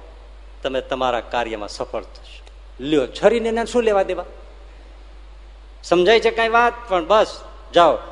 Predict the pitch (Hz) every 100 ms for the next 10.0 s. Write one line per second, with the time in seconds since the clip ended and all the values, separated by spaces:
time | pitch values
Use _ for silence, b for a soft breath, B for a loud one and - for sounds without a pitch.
0 | - - - - 185 214 226 - 196 208
1 | 202 254 277 269 175 127 180 180 185 214
2 | 220 220 208 - 220 226 208 220 240 196
3 | 147 139 - - - - - - 160 170
4 | 151 139 139 135 127 120 - 123 113 95
5 | 104 98 - - 147 165 196 180 147 135
6 | 120 - - - 220 226 240 247 254 202
7 | 240 262 254 233 247 247 269 262 208 -
8 | 190 214 220 220 214 190 185 165 147 175
9 | 175 175 165 160 151 151 143 135 110 -